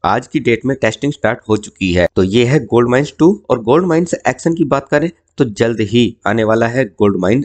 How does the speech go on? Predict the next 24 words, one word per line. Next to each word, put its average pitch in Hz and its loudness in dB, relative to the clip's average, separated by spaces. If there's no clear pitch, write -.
एक्शन 95 -4
भी। 90 -4
जैसे 87 0
ही 110 4
इसकी 117 -2
टेस्टिंग 127 -2
स्टार्ट 127 -4
होगी 135 0
तो 120 2
उसकी 131 -2
भी 131 2
इन्फॉर्मेशन 110 0
हम 117 -2
आपको 98 -2
देंगे। 87 -2
लेकिन 92 -4
वीडियो 117 2
अच्छी - -4
लगे 160 0
लाइक 101 -4
शेयर 143 2
जरूर 110 -2
किया 110 -2
कीजिए, 101 -2